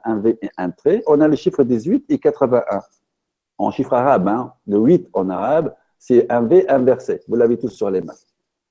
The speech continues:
Dix-huit et quatre-vingt-un, ça fait quatre-vingt-dix-neuf.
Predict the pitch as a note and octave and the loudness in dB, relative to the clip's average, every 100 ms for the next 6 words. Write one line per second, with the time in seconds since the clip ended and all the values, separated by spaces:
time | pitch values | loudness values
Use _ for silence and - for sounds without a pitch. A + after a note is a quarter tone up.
0 | _ _ _ _ C3 F#3+ G3 A3 F3+ - | _ _ _ _ 2 2 4 2 2 -4
1 | - B2 A#2+ - G#3+ A3 G#3+ G3+ F#3+ F#3+ | -4 -4 -4 -2 -4 -2 -4 -4 -4 -4
2 | F3+ F3 E3+ C#3+ C#3 - | -2 0 0 -2 -4 -6